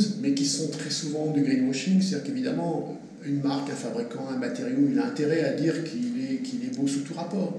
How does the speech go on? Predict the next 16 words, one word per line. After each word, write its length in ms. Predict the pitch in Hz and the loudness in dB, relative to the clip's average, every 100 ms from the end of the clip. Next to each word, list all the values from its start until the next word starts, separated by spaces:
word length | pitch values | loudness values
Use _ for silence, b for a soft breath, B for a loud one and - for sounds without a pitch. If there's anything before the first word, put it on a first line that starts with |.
| B B | B B
C'est 280 | - - 135 | -6 -4 -2
souvent 340 | - 135 151 180 | -2 -2 0 2
vrai, 400 | 202 202 190 - - - - 135 | 2 2 0 -4 -12 -18 -14 0
mais 140 | 139 139 | 2 4
ça 140 | - | 2
n'est 120 | 120 | 0
pas 160 | - 147 | -4 -6
toute 580 | - - 226 - - 147 | -2 6 8 8 4 -2
la 80 | 160 | 0
vérité, 640 | 185 196 190 175 175 - | 2 2 2 2 0 -2
c'est 260 | - - 139 | -4 -4 0
une 160 | 143 | 0
partie 300 | 143 - 202 | 0 -4 -2
de 80 | 190 | 0
la 80 | 175 | 2
vérité. 440 | 175 185 175 156 | 0 -2 -2 -4